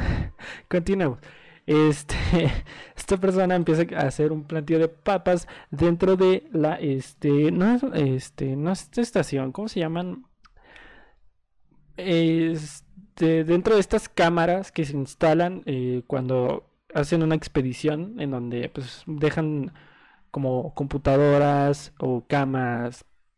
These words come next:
provisiones, donde es, pues, un centro de, un centro de, de exploración. Creo que así se llama, no estoy muy seguro. Pero, eh, esta persona saca todo lo que para él es innecesario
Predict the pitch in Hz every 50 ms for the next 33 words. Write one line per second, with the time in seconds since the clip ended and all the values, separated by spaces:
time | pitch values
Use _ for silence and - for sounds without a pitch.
0 | - - - - 156 139 127 127 - - - 143 139 139 139 139 135 139 135 -
1 | - - - - - - - _ 156 147 147 151 147 147 143 147 156 - 127 160
2 | - - - - 160 151 143 - - - - - - _ _ 185 196 190 - 226
3 | 202 175 - 127 120 - - - - 165 - - 131 127 143 - - - - -
4 | - 143 135 147 160 147 _ _ _ - 156 147 147 - 165 156 147 156 151 147
5 | 143 - - 131 131 123 120 - - - - - - - - - 160 151 147 139
6 | 131 - - - - - 143 139 131 123 - - 165 165 185 170 - 240 254 370
7 | 339 - 277 - - 175 151 127 - - 175 170 170 - 208 208 196 180 175 -
8 | 151 147 143 - - - - - - - - - - _ - 165 160 160 156 -
9 | - 165 160 160 175 196 208 202 - 247 233 240 220 220 233 220 220 202 - 202
10 | 196 - 202 190 - - 190 185 190 185 185 156 147 - 147 143 139 139 139 -
11 | - - - - _ - 151 143 151 160 170 175 165 - - - - 165 165 156
12 | 143 147 131 123 - 160 156 135 143 156 190